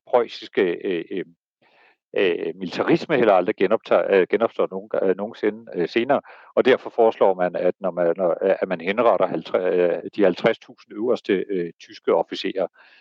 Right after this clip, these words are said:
Øh, det er, det er ligesom hans, øh, hans skåltale i en af aftenerne i, i, i Teheran. Øh, og, øh, det giver anledning til, til, til en vis, øh, tumult, øh, omkring det festligt dækkede bord,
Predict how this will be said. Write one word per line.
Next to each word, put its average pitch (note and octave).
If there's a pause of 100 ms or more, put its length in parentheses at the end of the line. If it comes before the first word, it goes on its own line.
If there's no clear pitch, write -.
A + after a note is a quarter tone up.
(260)
Øh, F#2+
det C3+
er, F#2 (440)
det B2+
er A#2+
ligesom A#2
hans, A#2
øh, F2+
hans A2
skåltale A2+
i G#2
en G2+
af F#2
aftenerne G2
i, F2
i, F#2+
i F2
Teheran. C3+ (680)
Øh, G2+
og, G2
øh, F2 (720)
det A#2+
giver A#2
anledning G2
til, F2
til, F#2+
til F#2
en F#2
vis, A#2
øh, F2+
tumult, A#2+
øh, A2+
omkring G2+
det -
festligt -
dækkede B2
bord, D#3